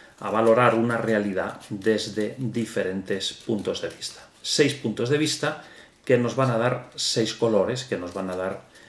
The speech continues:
seis tipos de gafas. Y ahora mismo, enseguida, en cuanto termine de montar estas gafas y explicarte un par de cosas, te explico también cuáles son esos seis puntos de vista que vamos a trabajar.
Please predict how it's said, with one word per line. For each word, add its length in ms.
seis 720
tipos 340
de 100
gafas. 520
Y 120
ahora 160
mismo, 360
enseguida, 440
en 80
cuanto 320
termine 360
de 80
montar 360
estas 240
gafas 340
y 40
explicarte 600
un 380
par 160
de 100
cosas, 440
te 80
explico 400
también 480
cuáles 280
son 160
esos 240
seis 180
puntos 360
de 60
vista 260
que 80
vamos 220
a 60
trabajar. 360